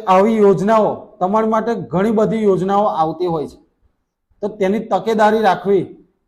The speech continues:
એ તમારામાં છે, તમારે જાગૃતતા લાવવી પડશે.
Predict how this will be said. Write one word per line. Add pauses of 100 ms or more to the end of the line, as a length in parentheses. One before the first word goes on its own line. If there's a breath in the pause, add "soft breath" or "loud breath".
(140)
એ
તમારામાં
છે, (920)
તમારે
જાગૃતતા
લાવવી
પડશે.